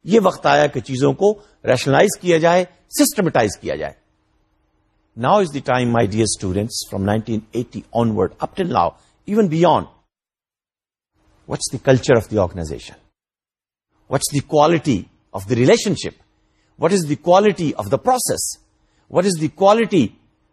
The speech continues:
of the گفتگو جو لوگوں کے در-، آپس میں کرتے ہیں؟ Quality of communication between boss and subordinate۔ آرگنائزیشن کلچر کیا ہے؟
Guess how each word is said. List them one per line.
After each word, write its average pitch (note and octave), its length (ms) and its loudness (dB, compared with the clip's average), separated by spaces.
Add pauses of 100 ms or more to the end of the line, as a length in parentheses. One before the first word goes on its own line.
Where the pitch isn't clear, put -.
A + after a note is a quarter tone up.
(680)
of C3+ 180 0
the E3 140 4
گفتگو E3 360 2 (320)
جو A2+ 120 -4
لوگوں B2 300 2
کے - 140 -10
در-، A#2 160 2
آپس A#2 300 0
میں B2 80 0
کرتے G2 320 -4
ہیں؟ D2 80 -10 (600)
Quality A3 320 4
of F#3+ 160 6 (140)
communication E3+ 580 4 (300)
between C3 320 0
boss F3 460 4
and C3+ 60 0 (140)
subordinate۔ A#2+ 720 -2 (1700)
آرگنائزیشن D3+ 640 2
کلچر E3 480 2
کیا F#2 300 -2
ہے؟ - 120 -18